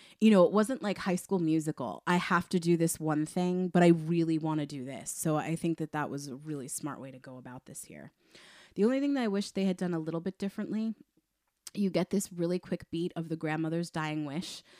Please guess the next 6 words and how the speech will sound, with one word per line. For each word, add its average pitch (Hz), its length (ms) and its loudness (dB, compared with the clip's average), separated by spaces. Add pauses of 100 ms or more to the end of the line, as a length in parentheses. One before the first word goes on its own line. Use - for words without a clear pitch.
(260)
that, 170 380 0 (160)
uh, 147 360 -6 (640)
Ember 175 560 2
marry 160 420 0
Fire. 147 600 0 (520)
Um, 170 360 2